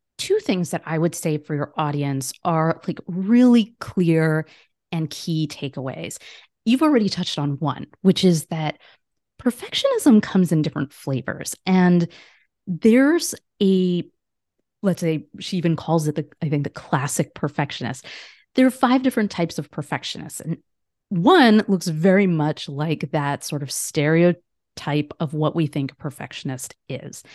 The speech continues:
But there are four others that look very different. And what's common to all of them, no matter kind of which flavor of perfectionism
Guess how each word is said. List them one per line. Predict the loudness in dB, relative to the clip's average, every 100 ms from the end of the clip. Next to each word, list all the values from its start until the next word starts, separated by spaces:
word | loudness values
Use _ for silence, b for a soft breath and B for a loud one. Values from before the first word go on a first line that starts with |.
| B B B 0
But | 2 4
there | 2 2
are |
four | -2 0 2 2 2
others | 0 2 4 4 0 -2
that | -2 -2 -4
look | -2 -2 -2 -10 _ _ _
very | -8 -2 0 0 0 -2 -4 _ -14
different. | -10 -8 -6 -6 -8 B B B B _ 2
And | 4
what's | 2 -2
common | -10 -4 -2 2 4
to | 2 0 _ 0
all | 4 4 4
of | 0
them, | -4 -8 -8 -6
no | -2
matter | 0 2 0 -2
kind | -6 -12
of | -4
which | -2 -2 -4
flavor | 0 0 2 -2
of | -4
perfectionism | -10 -8 -10 -8 -6 -4 -4 -6 -4